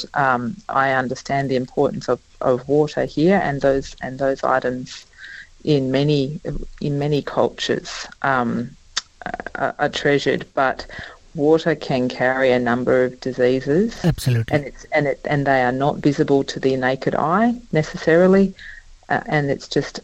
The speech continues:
Speaker 1: it's un-, it's very unfortunate that it is a no to, to bring water in. I'm sorry.
Speaker 2: ઘરે બનાવેલ મસાલા કે નાસ્તામાં એ નક્કી કરી શકાય તેમ નથી હોતું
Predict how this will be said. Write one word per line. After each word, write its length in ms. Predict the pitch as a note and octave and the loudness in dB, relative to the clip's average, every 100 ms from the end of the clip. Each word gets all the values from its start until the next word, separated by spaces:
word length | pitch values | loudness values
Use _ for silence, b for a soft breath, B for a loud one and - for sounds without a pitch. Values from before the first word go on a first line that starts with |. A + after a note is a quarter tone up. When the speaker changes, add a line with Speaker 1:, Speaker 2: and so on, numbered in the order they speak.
| - | -10
Speaker 1:
it's 220 | G3 - | -8 -4
un-, 200 | C#3 C3+ | -4 -4
it's 180 | - - | -6 -4
very 260 | - C#3+ C#3 | 2 4 4
unfortunate 680 | C3+ C3 C3+ - - B2 | 0 0 0 0 -2 -4
that 120 | - C3+ | -2 -2
it 140 | B2+ | 0
is 160 | C3 B2+ | 0 0
a 100 | B2 B2 | 0 2
no 120 | B2 - - - - - | 0 -2 -10 -20 -20 -12
to, 160 | - - - - | -8 -8 -8 -10
to 120 | - | -8
bring 280 | - B2 B2 | -4 -2 -2
water 300 | B2 C3 A#2 | -2 -2 -2
in. 120 | A#2 | -4
I'm 140 | B2 B2+ | -4 -8
sorry. 380 | - - B2 B2+ - - - - _ _ - | -8 -8 -6 -8 -12 -20 -20 -20 _ _ -6
Speaker 2:
ઘરે 340 | D3+ G#3 C4+ | 2 6 6
બનાવેલ 440 | C#4 B3 B3 A#3+ A#3 | 6 6 4 4 2
મસાલા 480 | G#3+ - A3+ A#3 | 2 4 4 4
કે 160 | G#3+ G#3+ | 4 2
નાસ્તામાં 720 | F#3+ E3+ - - G#3 G3+ G3+ | 4 4 2 4 4 6 4
એ 120 | F#3 | 2
નક્કી 320 | F3+ F3 - A#3 | 0 0 -2 -2
કરી 200 | G#3+ G3 | 0 0
શકાય 360 | F#3+ F3+ F3+ | 0 0 0
તેમ 180 | E3 F3 | 2 2
નથી 280 | E3+ - A#3 | 2 4 4
હોતું 500 | G3+ F3 D#3+ C3 | 4 4 0 -4